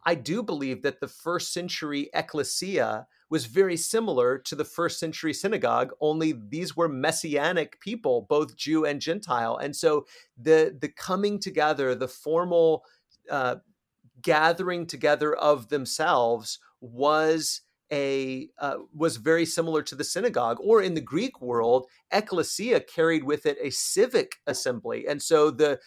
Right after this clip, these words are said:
the people of the city would come together into a, an assembly, an ecclesia, and that probably had a code of conduct. It had a,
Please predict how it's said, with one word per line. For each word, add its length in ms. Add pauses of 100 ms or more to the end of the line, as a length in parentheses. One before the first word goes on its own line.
(160)
the 60
people 340
of 140
the 60
city 340
would 200
come 220
together 460
into 460
a, 180
an 100
assembly, 540
an 100
ecclesia, 720 (300)
and 300
that 360
probably 480
had 260
a 60
code 280
of 100
conduct. 560
It 100
had 340
a, 220